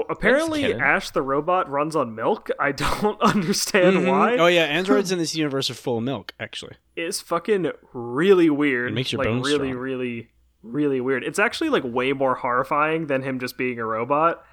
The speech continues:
Speaker 2: Like,
Speaker 3: Yeah, exactly.
Speaker 2: so
Speaker 3: Like, it's, it's, it's all,
Speaker 2: Oh,
Speaker 3: like,
Speaker 2: it's fucking
Speaker 1: I would agree
Speaker 3: milk
Speaker 1: with
Speaker 3: and,
Speaker 1: that.
Speaker 3: like, chicken parts in there. It's not great. <laughs>
Speaker 2: It's fucking terrifying. So
Speaker 1: Mm-hmm,
Speaker 2: basically,
Speaker 1: mm-hmm.
Speaker 2: Sigourney Weaver, A-,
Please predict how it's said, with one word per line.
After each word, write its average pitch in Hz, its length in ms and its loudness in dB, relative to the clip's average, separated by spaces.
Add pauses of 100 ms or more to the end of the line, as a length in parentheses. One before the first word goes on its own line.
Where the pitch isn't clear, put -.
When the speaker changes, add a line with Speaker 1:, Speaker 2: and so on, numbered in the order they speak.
(400)
Speaker 2:
Like, 120 400 -4
Speaker 3:
Yeah, 139 220 4
exactly. 127 400 -2
Speaker 2:
so 139 120 4
Speaker 3:
Like, 151 160 6
it's, 165 180 0
it's, 160 320 -2 (400)
it's 160 160 0
all, 208 120 4
Speaker 2:
Oh, 202 100 4
Speaker 3:
like, 165 140 6
Speaker 2:
it's 143 160 0
fucking - 260 4
Speaker 1:
I 175 60 8
would 185 100 6
agree 139 180 6
Speaker 3:
milk 180 120 8
Speaker 1:
with 185 80 0
Speaker 3:
and, 151 140 2
Speaker 1:
that. 139 40 -2
Speaker 3:
like, 123 320 -2 (100)
chicken 143 380 -2
parts 110 360 -4
in 113 100 -8
there. 113 200 -4
It's 131 240 -4
not 175 260 2
great. 143 420 -2 (220)
<laughs> 160 100 -12 (420)
Speaker 2:
It's 170 180 -4
fucking 240 380 0
terrifying. 147 640 4
So 147 140 4
Speaker 1:
Mm-hmm, 160 60 0
Speaker 2:
basically, 127 460 2
Speaker 1:
mm-hmm. 139 180 0 (280)
Speaker 2:
Sigourney 185 420 -2
Weaver, 151 380 -2
A-, 156 240 -4